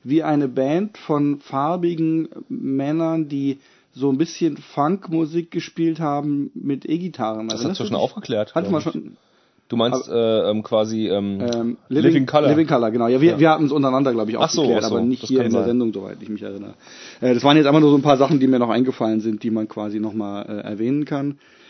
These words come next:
Speaker 1: Sonst, pff, weiß ich jetzt nichts mehr, was irgendwie nachzutragen wäre. Ach so, ich wollte nachtragen, dass ich gesehen habe, dass der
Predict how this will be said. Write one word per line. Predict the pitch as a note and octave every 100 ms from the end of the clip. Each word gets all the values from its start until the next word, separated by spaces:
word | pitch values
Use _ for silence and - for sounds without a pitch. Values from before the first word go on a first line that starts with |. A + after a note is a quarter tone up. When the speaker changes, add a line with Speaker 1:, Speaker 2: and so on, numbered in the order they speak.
| - _ _ _ _ _
Speaker 1:
Sonst, | B2+ C3 B2+ -
pff, | - - - C3+
weiß | A#2
ich | G#2+
jetzt | A#2+ -
nichts | A2 -
mehr, | G#2+ G#2
was | G#2+ G2+ - - -
irgendwie | A2 G#2+ G#2 G#2
nachzutragen | G#2 - G#2+ A2+ G#2 G#2
wäre. | G#2 G#2 A2 G#2
Ach | C#3
so, | F3
ich | C3+
wollte | C3 C#3 C#3
nachtragen, | C3+ C#3 - C3+ C3
dass | B2+
ich | C3+ -
gesehen | A#2+ C3+ C#3 C3+
habe, | C3 B2+ B2+
dass | B2 B2 _
der | A#2+ A#2 A#2